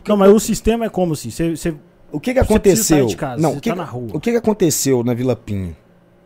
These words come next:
Speaker 1: Né? E na Vila Pinho, lá na Vila Santa Rita. Tem o A M, M L B, né, Rafael?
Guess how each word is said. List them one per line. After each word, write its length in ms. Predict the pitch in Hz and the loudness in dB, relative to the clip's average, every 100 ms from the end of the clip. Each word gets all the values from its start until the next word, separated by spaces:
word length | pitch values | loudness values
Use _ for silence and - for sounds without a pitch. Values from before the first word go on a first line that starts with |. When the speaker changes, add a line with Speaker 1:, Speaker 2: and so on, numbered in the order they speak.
| - | -6
Speaker 1:
Né? 240 | 113 131 | -2 0
E 20 | 135 | -2
na 120 | 120 | -2
Vila 200 | 127 123 | -2 -2
Pinho, 300 | - 123 139 | -4 -4 -2
lá 80 | 139 | -4
na 100 | 131 | -4
Vila 200 | 123 120 | -6 -6
Santa 280 | 131 123 | -8 -6
Rita. 360 | 101 90 - 78 _ _ _ _ _ _ _ _ _ _ _ _ _ _ _ _ _ - | -6 -6 -12 -18 _ _ _ _ _ _ _ _ _ _ _ _ _ _ _ _ _ 0
Tem 300 | 165 190 202 - | 2 2 -2 -2
o 100 | 160 | 0
A 120 | 165 | 2
M, 480 | 170 185 185 175 - - | 2 0 -2 -4 -8 -6
M 180 | 143 180 | 0 2
L 160 | 202 180 | 2 0
B, 280 | 131 151 165 | 0 0 0
né, 120 | 170 | -2
Rafael? 440 | 165 - 202 185 | -6 -6 -6 -6